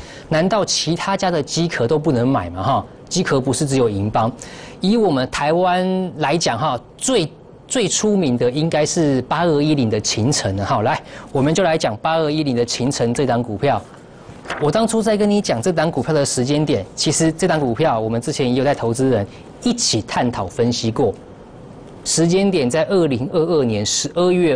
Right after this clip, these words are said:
二十号。那我们这个形态的影片基本上没那么严肃了哈，看老师会穿比较年轻的衣服。来，重点是这个地方，导播，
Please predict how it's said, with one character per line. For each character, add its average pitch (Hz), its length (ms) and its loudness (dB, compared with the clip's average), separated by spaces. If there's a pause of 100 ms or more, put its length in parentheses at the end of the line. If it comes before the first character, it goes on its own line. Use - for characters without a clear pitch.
二 170 120 0
十 113 240 -2
号。 117 260 -2 (420)
那 160 240 0
我 139 120 2
们 143 100 2
这 196 100 0
个 185 120 2
形 143 260 0
态 165 160 0
的 139 100 2
影 113 160 0
片 120 200 0
基 143 120 0
本 117 120 0
上 127 160 0
没 110 120 2
那 180 80 2
么 175 80 2
严 117 200 2
肃 165 180 0
了 104 100 -2
哈， 139 160 0
看 147 200 0
老 110 100 2
师 139 220 2 (240)
会 147 80 -2
穿 - 180 2
比 123 80 0
较 143 100 0
年 120 220 2
轻 143 180 0
的 131 80 2
衣 123 200 4
服。 104 260 -6
来， 127 160 0 (460)
重 226 160 2
点 127 160 0
是 151 120 0
这 147 140 0
个 127 80 4
地 123 160 2
方， 107 300 -2
导 104 100 0
播， 175 200 2